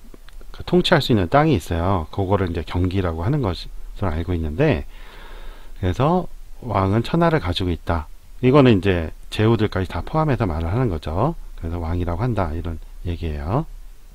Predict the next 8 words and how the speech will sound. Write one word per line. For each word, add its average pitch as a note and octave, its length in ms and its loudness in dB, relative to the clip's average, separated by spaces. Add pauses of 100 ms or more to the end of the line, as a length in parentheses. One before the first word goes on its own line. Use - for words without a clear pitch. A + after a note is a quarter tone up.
(1800)
왕이라는 E3 680 6
것은 C#3 880 6
이제 F#2 340 2
하늘과 C#3 840 4
땅과 C#3+ 380 4
사람을 B2+ 460 4
이었다라는 F#2 1120 0
뜻인데, A#2 600 0